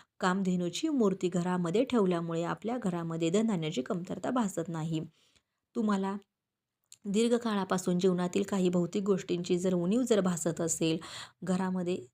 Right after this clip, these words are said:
तर नक्की कामधेनूची मूर्ती ठेवा. त्यानंतरची मूर्ती म्हणजे काय, तर मग पिरॅमिड असेल, मग तो क्रिस्टलचा असू द्या, धातूचा असू द्या, म्हणजेच काय, अनेक प्रकारचे क्रिस्टल हा सुद्धा फायदा करून देत असतो. म्हणजेच काय, घरामध्ये पिरॅमिड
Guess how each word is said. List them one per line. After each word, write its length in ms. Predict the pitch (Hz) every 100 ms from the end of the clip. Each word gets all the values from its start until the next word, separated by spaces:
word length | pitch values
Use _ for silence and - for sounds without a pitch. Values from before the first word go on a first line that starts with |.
| -
तर 160 | 190 196 202
नक्की 340 | 190 196 302
कामधेनूची 680 | - 185 175 175 165 185 294
मूर्ती 360 | 302 208 175 160
ठेवा. 320 | 165 175 160 - _ _ -
त्यानंतरची 600 | 214 220 220 220 214 240
मूर्ती 360 | 226 247 247 269
म्हणजे 320 | 220 175 165
काय, 180 | 170 170
तर 100 | 233
मग 160 | 269 311 302
पिरॅमिड 440 | 208 170 160 156
असेल, 240 | 160 165
मग 140 | 170 175
तो 60 | 175
क्रिस्टलचा 560 | 170 175 175 180 170 180
असू 220 | 170 175
द्या, 100 | 170
धातूचा 500 | 165 151 185 202 190
असू 260 | 170 -
द्या, 200 | 165 165 175 - - - _ _ _ -
म्हणजेच 340 | 233 269 277
काय, 200 | 208 190 -
अनेक 280 | 196 262 -
प्रकारचे 460 | 190 190 170 170
क्रिस्टल 440 | 254 240 247 240 196
हा 160 | 202 202
सुद्धा 240 | 214 240
फायदा 380 | 285 240 160 151
करून 260 | 156 208 302
देत 240 | 220 175
असतो. 240 | 165 -
म्हणजेच 360 | 180 240 302 294
काय, 200 | - 170
घरामध्ये 500 | 180 185 180 175 254
पिरॅमिड 460 | 247 208 185 170